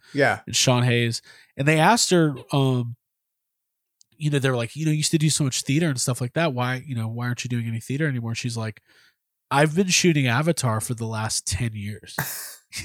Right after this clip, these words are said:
Speaker 1: Oh,
Speaker 2: Like,
Speaker 1: God.
Speaker 2: literally. She started principal photography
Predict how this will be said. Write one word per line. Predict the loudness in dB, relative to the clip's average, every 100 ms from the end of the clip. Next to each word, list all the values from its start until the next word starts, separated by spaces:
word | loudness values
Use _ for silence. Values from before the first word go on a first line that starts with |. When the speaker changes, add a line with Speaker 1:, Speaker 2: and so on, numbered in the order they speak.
| 0
Speaker 1:
Oh, | 2 4 2 2
Speaker 2:
Like, | 2
Speaker 1:
God. | 0 2
Speaker 2:
literally. | 4 6 6 4 2 -4 0 0 2 -2 0 -2 0
She | 2 4
started | 4 4 6 6 4 4
principal | 4 4 4 2
photography | 2 2 4 4 2 4 4 4